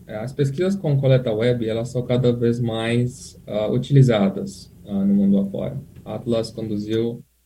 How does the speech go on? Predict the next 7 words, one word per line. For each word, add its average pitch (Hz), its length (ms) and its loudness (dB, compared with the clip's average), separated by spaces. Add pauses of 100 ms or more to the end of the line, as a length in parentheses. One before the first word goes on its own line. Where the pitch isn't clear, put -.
(220)
ah, 101 260 0
recentemente 113 720 -6
pesquisas 120 420 -2
para 120 220 -2
a 120 40 2
eleição 120 360 0
presidencial 127 640 2